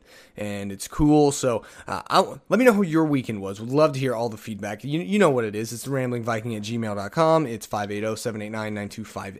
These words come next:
eight. Text or, uh, call there. Then it's the voice message link in the description, or I would say a, a fun, unique way to do it, leave a five-star review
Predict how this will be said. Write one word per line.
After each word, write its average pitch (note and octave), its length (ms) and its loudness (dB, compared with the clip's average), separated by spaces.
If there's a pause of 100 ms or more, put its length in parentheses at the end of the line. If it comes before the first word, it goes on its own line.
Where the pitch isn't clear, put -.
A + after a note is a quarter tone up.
(120)
eight. F3 320 2
Text - 400 -4
or, A2 320 -6 (340)
uh, G2+ 200 -6
call B2 340 2
there. E3 360 2 (640)
Then F#3+ 180 6
it's E3+ 220 2
the D3 100 0
voice B2+ 260 0
message B2 360 -4
link B2+ 360 -4
in B2+ 340 -2
the A2+ 280 -6
description, E3 720 0 (100)
or G3+ 800 8 (1300)
I C#3+ 120 2
would C3+ 160 2
say B2 600 4 (640)
a, B2 200 -2
a C3+ 180 0
fun, D#3+ 360 6
unique C#3+ 340 2
way A2+ 140 -2
to G#2+ 60 -6
do G2+ 120 -6
it, B2 100 -8
leave D3+ 120 -2
a - 20 -6
five-star A2+ 480 -2
review A2+ 480 -2